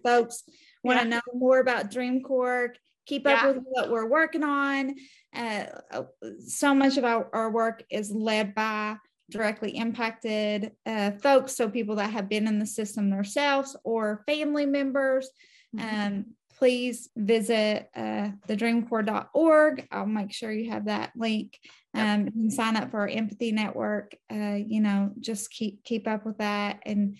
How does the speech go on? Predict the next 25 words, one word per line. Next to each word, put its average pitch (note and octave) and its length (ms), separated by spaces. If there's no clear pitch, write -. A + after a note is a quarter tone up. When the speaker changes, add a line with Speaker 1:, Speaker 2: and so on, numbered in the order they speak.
Speaker 1:
you A3+ 180
are G#3+ 140
absolutely G3+ 960
welcomed G3 580
into G3 320
that - 240
community. - 640
Speaker 2:
Well, G3+ 120
thanks G#3+ 300
so G#3 100
much. G3 300
And G3 120
we A3 120
love A3+ 260
peer-led G#3 400
communities F#3+ 480
around F#3+ 320
here. F3+ 220
So E3+ 240
can't A3 220
argue G#3+ 320
with G3+ 200
one G#3+ 140
of G#3 120
those. G3+ 380